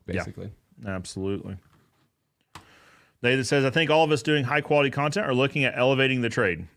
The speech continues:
Speaker 1: legitimizing this thing in our own selves and those around us. This thing can be bigger.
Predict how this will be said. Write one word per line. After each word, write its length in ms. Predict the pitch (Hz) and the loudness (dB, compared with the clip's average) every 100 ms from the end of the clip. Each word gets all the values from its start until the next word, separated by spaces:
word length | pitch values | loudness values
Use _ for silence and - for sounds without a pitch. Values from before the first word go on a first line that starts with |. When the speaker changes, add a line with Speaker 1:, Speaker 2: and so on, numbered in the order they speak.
| - | -12
Speaker 1:
legitimizing 760 | 127 107 127 131 123 123 113 120 | -4 0 2 4 2 2 2 0
this 180 | 117 - | 0 0
thing 280 | 123 120 117 | 0 2 0
in 100 | 107 | 0
our 160 | 101 | 0
own 160 | 113 117 | 0 0
selves 460 | - 139 147 135 117 - | 0 2 4 2 -4 -4
and 440 | 117 110 107 107 | 0 0 0 0
those 340 | 113 120 113 110 | 2 2 0 -2
around 320 | 104 101 90 | 0 0 -2
us. 160 | 90 | -6
This 160 | - 101 | -6 -6
thing 260 | - 113 117 | -2 0 0
can 120 | 110 | -2
be 140 | 101 | -2
bigger. 400 | 92 120 147 220 | -2 -2 0 -2